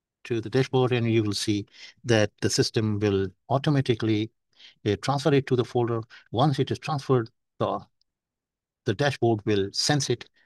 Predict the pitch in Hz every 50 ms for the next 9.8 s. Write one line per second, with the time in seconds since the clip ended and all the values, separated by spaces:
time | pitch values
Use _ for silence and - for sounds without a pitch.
0 | _ - 113 110 104 107 104 - - - - - 123 123 - - 127 - 123 113
1 | 113 107 - - 101 95 87 87 - - - - 120 - - _ _ _ _ _
2 | _ - 101 98 95 - - 110 101 101 95 - _ _ _ _ _ _ _ _
3 | _ _ _ _ _ _ _ - 98 - - 120 120 135 135 _ - _ _ -
4 | 113 110 - 120 101 98 - - 131 156 139 - - 135 120 - 120 117 - 135
5 | 127 - - 117 107 107 104 107 107 - - 120 113 113 107 104 104 101 101 92
6 | - 104 101 101 - - - 139 139 127 - 113 101 101 98 98 95 98 - -
7 | 101 - _ - - - - _ _ _ _ _ _ _ _ _ _ _ _ _
8 | _ _ _ _ _ _ _ _ _ _ _ _ _ _ _ _ _ _ _ _
9 | - - 87 80 - - - 127 113 - 113 110 107 104 101 98